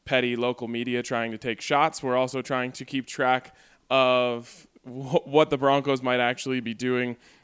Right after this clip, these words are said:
and see, you know, at any moment they could have a deal with someone somewhere. But they've always been on the later side of this, Mace. Last year, the Juwan James deal didn't come down until, I wanna say, around eight P M. Um,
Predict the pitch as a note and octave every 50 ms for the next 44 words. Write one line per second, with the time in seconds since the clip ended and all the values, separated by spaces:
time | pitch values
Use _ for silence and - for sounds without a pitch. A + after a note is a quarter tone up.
0 | _ - - A2+ A2+ A2+ A2+ G#2+ A2 G#2+ G#2+ G#2+ G#2 - - - - - - -
1 | C3+ B2+ B2 A#2+ A#2 A2+ - - A#2 A2+ G#2+ G2+ G#2 - _ _ _ _ _ _
2 | _ _ _ _ _ _ _ _ _ _ _ _ _ _ - B2+ C#3+ D#3 D#3+ E3+
3 | D#3+ D3+ D#3 F3 F3+ D#3 C3+ C#3 C#3+ - - B2+ C3 C3 C#3 C3+ C#3 C3+ C3 B2+
4 | B2+ A2+ A#2 B2+ C3 C#3 C3+ B2 A#2 - - - C3+ C#3+ C#3 C3+ B2+ B2 A#2 -
5 | - - D3 D3+ D#3+ D3+ B2+ A2+ G#2+ G#2+ G#2+ G#2+ G#2+ - _ - _ _ _ -
6 | D3 C3+ E3 E3+ E3+ F#3 G#3+ A#3+ C4 C4+ G3 E3 F#3 F3 F3 F3 E3+ D#3+ C#3+ C3
7 | A#2+ A2+ B2 C#3+ C#3+ C3+ B2+ - A2 G2 G#2 G2+ G2 A2 A2 G#2+ - - A2 A2+
8 | A#2 A2+ - - A2+ B2+ C3 C#3 D3+ - - - C#3+ C#3 C#3+ C#3+ C3+ B2+ C3 A#2+
9 | B2 B2 B2 C3 C#3 C3+ C3+ A2+ B2 B2+ C3 C3+ B2+ B2+ C3 C#3 C#3 C#3 C3 B2+
10 | B2+ B2 A#2+ - C3+ B2 B2+ A#2+ A#2+ A#2 B2 C3+ C3+ C3 B2+ A#2 - C3 A#2+ A#2+
11 | A#2 A2 _ _ _ _ _ - - B2 C3 C3+ C3 C3+ C#3 B2+ A#2+ A#2+ A#2 A2+
12 | - - - C3 C3+ - - - - C3+ C3 B2 B2 C3+ C#3 C#3 C#3+ C#3+ - _
13 | _ _ _ _ _ - - A#2+ A#2+ A2+ A2+ G#2+ G#2+ G#2+ G#2+ G#2+ G#2+ A2+